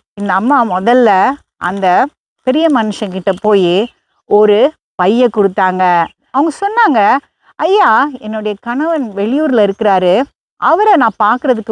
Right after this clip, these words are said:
போறேன், அதனால இந்த பை நிறைய இருக்கிற நகைகளை நீங்க பத்திரமா வச்சுக்கோங்க" அப்படின்னு. அந்த பெரிய மனுஷனுக்கு ரொம்ப சந்தோஷமாயிருச்சு, "அப்பா, நிறைய நகை கிடைச்சிருச்சு" அப்படின்னு.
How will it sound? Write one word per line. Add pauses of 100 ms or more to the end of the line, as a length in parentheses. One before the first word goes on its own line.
போறேன், (400)
அதனால (220)
இந்த
பை
நிறைய
இருக்கிற
நகைகளை
நீங்க
பத்திரமா
வச்சுக்கோங்க" (140)
அப்படின்னு. (540)
அந்த
பெரிய
மனுஷனுக்கு
ரொம்ப
சந்தோஷமாயிருச்சு,
"அப்பா,
நிறைய (320)
நகை
கிடைச்சிருச்சு"
அப்படின்னு.